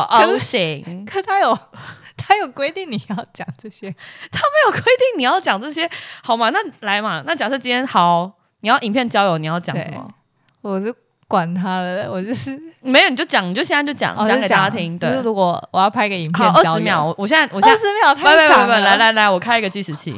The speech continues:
Speaker 1: 我不行欸。
Speaker 2: 不，不，不，不，不，你刚刚都说二十块美金了，我们来。
Speaker 1: 可是他又没有限我的长度。
Speaker 2: 他没有吗？那你要讲多久？没关系，我，我们就来帮你计时。好，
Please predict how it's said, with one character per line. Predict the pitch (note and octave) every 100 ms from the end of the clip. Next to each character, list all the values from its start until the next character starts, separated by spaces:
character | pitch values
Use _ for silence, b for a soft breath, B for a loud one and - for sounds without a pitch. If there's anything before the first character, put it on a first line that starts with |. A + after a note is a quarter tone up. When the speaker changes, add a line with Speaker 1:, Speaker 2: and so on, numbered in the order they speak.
| G3
Speaker 1:
我 | D#4+
不 | G4 G#4+
行 | - F#4 F#3+ F3+
欸。 | F3+
Speaker 2:
不， | A3
不， | C4 A#3
不， | G#3
不， | G3
不， | F#3+ F3
你 | G3 G#3+
刚 | D4
刚 | F4+
都 | F#4
说 | E4 E4+
二 | D#4+ F4+
十 | -
块 | C#4+ A#3
美 | F3
金 | F3+ F#3+
了， | E3+
我 |
们 | F3
来。 | F3 F#3+ b b b
Speaker 1:
可 | D#4
是 | F4+
他 | F#4+ F#4+
又 | F#4
没 | E4
有 | B3
限 | C#4 D4
我 | G#3
的 | F#3
长 | F#3 F3 F3
度。 | F#3 G3+ D#3+ E3+ b -
Speaker 2:
他 | G4+ G4+
没 |
有 | E4+ C4
吗？ | A#3
那 | F4+
你 | F4
要 | A#3
讲 | C#4+ A3 F#3+
多 | G#3+
久？ | A3+
没 | G3
关 | C4
系， | G4+
我， | C4
我 | G#3
们 | F3+
就 | C#4+
来 |
帮 | B3+ G#3
你 |
计 | D#3 G3+
时。 | - B2
好， | D#3+ E3+